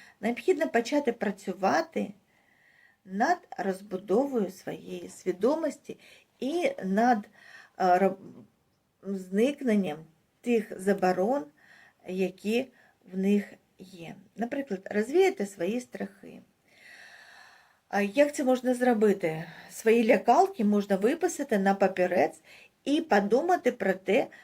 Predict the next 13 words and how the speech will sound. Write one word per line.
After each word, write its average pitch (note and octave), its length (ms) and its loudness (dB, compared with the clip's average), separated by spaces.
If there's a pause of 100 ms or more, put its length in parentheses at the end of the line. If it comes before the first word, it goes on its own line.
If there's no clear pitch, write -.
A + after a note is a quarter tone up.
(160)
де G#3+ 440 2
витоки A3+ 640 -4 (140)
цих G3+ 260 -4
страхів, F3+ 560 -6 (240)
чого B3 320 -4
саме F3+ 480 -4 (400)
їх G3 640 -8
боюсь. F3 540 -6 (840)
Для A3 280 2
позбавлення G#3+ 840 2
від G3 160 0
страшних A3 460 -6
думок G#3+ 420 0